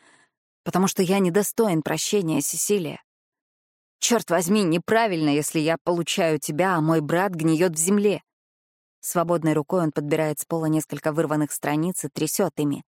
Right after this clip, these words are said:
«Возможно, я ненавижу эту книгу», сминает бумагу, «потому что в ней правда».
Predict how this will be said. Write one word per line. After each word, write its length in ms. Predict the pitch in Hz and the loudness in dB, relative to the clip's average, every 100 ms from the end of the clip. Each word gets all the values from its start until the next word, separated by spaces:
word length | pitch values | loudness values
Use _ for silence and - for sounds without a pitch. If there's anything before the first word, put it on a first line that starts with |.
| _ _ _ _ _ | _ _ _ _ _
«Возможно, 540 | 160 175 170 233 180 175 | -2 0 2 2 2 0
я 220 | 165 175 | 2 2
ненавижу 580 | 180 185 190 262 170 165 | 2 2 2 2 2 0
эту 200 | 156 170 | 0 -4
книгу», 520 | - 226 262 156 - _ _ _ - | 0 2 4 0 -4 _ _ _ -12
сминает 500 | - 165 160 156 147 | -2 0 2 0 -2
бумагу, 460 | 160 160 151 - _ _ _ _ - | -2 -2 -4 -6 _ _ _ _ -4
«потому 340 | 277 254 233 | 0 4 4
что 200 | 226 - | 2 0
в 100 | 190 | 2
ней 180 | 226 214 - | 4 2 0
правда». 460 | - 190 147 123 | -2 -2 -2 -10